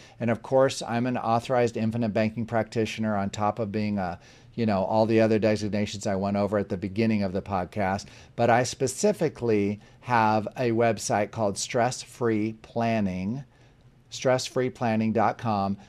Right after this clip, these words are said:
where I have a ton of educational podcasts. I have resources, um, video education.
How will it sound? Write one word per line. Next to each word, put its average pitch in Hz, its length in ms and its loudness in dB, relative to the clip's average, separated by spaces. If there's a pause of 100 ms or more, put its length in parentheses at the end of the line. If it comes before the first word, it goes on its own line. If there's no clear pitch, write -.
(140)
where 110 580 4
I 120 180 0
have 107 440 2 (100)
a 113 260 0
ton 127 680 -4
of 110 360 -4
educational 113 880 -2
podcasts. 123 1120 0 (280)
I 107 140 0
have 101 400 0
resources, 113 1120 0 (160)
um, 95 540 -2 (640)
video 131 760 4
education. 120 1040 0